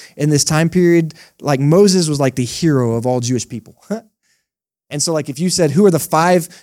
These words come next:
Jewish, uh, people that you would wanna meet in this time period?" Moses would be one, two, three, four, and five. <laughs> Like, he was the man.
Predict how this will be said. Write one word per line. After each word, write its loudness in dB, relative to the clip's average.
Jewish, 2
uh, 0
people 0
that 2
you 4
would 6
wanna 2
meet 0
in -4
this -2
time -2
period?" 0
Moses 4
would 0
be 4
one, 2
two, 4
three, 2
four, 0
and -2
five. -6
<laughs> -20
Like, -10
he 0
was -2
the -6
man. -8